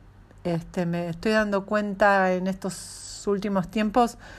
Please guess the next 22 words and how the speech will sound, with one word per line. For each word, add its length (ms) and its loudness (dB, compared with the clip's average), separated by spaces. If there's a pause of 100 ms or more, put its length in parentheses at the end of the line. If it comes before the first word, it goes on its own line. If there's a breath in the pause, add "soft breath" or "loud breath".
(400 loud breath)
cuánto 520 6
apego 460 4
hay 180 6
a 60 2
la 140 6
víctima 1400 2
y 140 0
a, 420 0 (880)
y 120 4
a 60 8
los 140 6
beneficios 540 2
de 100 0
ser 220 2
víctima, 600 -2
¿eh? 60 -2
Que, 320 0 (320)
mm, 200 -2 (580)
ahí, 460 2
ojo 340 0
al 160 2
piojo. 440 -6